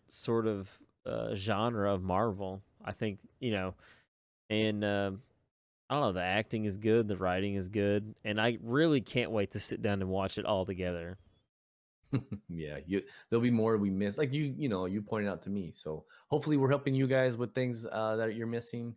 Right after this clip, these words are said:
Speaker 2: 'cause it's hard to catch everything. Um,
Speaker 1: Oh, yeah,
Speaker 2: and
Speaker 1: this,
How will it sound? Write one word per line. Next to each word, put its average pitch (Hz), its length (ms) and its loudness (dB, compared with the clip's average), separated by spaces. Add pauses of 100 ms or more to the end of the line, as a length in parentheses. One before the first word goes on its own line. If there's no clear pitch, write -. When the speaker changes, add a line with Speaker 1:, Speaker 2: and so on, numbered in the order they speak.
(520)
Speaker 2:
'cause 90 160 -6
it's 104 160 -2
hard 104 220 2
to 92 80 -2
catch 101 280 -2
everything. 98 680 -2 (120)
Um, 76 440 -12 (220)
Speaker 1:
Oh, 98 160 0
yeah, 92 220 2
Speaker 2:
and 92 100 -2
Speaker 1:
this, 85 260 -2